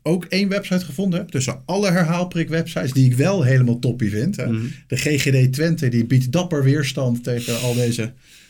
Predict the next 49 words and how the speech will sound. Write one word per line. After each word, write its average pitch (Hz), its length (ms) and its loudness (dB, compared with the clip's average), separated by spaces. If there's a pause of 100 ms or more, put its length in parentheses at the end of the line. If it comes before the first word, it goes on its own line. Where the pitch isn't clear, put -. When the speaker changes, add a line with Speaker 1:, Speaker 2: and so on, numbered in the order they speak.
Speaker 1:
andere 147 300 2
Speaker 2:
Ja. 127 60 6
Speaker 1:
websites. 139 540 0
En 143 100 -2
die 127 100 4
heeft 131 260 2
keurig 214 300 0
op 165 120 -2
een 151 60 -6
rijtje 135 300 -4
gezet 127 240 -4
wat 123 200 -4
ik 143 160 -2
zou 127 260 0
willen 139 220 4
dat 127 160 0
er 131 80 -6
staat. 151 420 -4
Speaker 2:
Mhm. 120 320 0 (160)
Speaker 1:
Bijvoorbeeld 160 600 -2 (380)
dat 170 360 -4
het 123 160 -2
helpt 120 320 0
om 120 60 -4
bedrijven, 120 480 0
horeca, 135 340 2
sportscholen 139 680 -4
open 117 300 -2
te - 60 -6
houden, 101 360 -4
hè. 170 60 -2
Dat 156 100 -6
staat 131 220 -8
eigenlijk 131 300 -2
heel 160 120 -2
prominent 143 480 0
Speaker 2:
Ja. 147 80 0
Speaker 1:
tussen 135 280 -2
de 127 80 2
redenen 127 440 2
om 113 140 -4
het 104 100 -6
te 104 100 -14
doen. 127 200 0
Speaker 2:
Dus - 100 -2
personeelstekort 147 720 0
wordt 151 200 -4
aangestipt 156 500 -2
eigenlijk? 160 440 -6